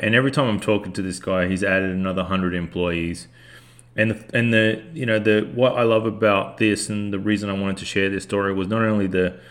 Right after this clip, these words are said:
how he scaled this business, but also just the way he, you know, the retention he has on his employees, because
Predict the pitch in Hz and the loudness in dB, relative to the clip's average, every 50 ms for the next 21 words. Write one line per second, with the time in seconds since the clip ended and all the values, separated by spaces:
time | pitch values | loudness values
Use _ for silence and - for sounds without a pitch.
0 | - - - - - - _ - - - - 117 107 101 95 92 - - - - | -20 -20 -20 -20 -20 -20 _ -16 -8 -2 0 0 2 0 0 -2 -4 -6 0 2
1 | 110 117 123 123 113 104 92 - - - 87 - - 95 90 87 - - - - | 2 4 4 2 0 -2 -4 -6 -6 -8 -8 -8 -8 -10 -12 -12 -14 -10 -4 0
2 | 110 110 117 123 - - 120 110 104 104 92 - - - 98 90 98 98 98 92 | 0 2 0 0 0 0 0 0 0 -2 -6 -8 -6 -4 -2 0 0 0 0 -2
3 | 92 98 98 95 95 95 - 101 92 92 90 85 90 85 90 92 87 - - 113 | -2 -2 -2 -2 -2 -4 -4 -4 -4 -4 -4 -4 -4 -4 -4 -6 -6 -6 -4 -2
4 | 110 107 107 - 98 92 92 90 82 92 92 92 90 90 95 87 87 85 87 - | -2 -2 -2 -4 -4 -4 -4 -4 -2 0 0 0 0 -2 -2 -4 -4 -4 -6 -6
5 | 90 85 80 - - 92 92 92 87 82 85 82 82 - - - 90 - - 92 | -6 -8 -8 -6 -2 0 0 0 0 -2 -4 -8 -10 -8 -8 -8 -6 -2 -2 -2
6 | 87 85 82 - | -2 -2 -4 -10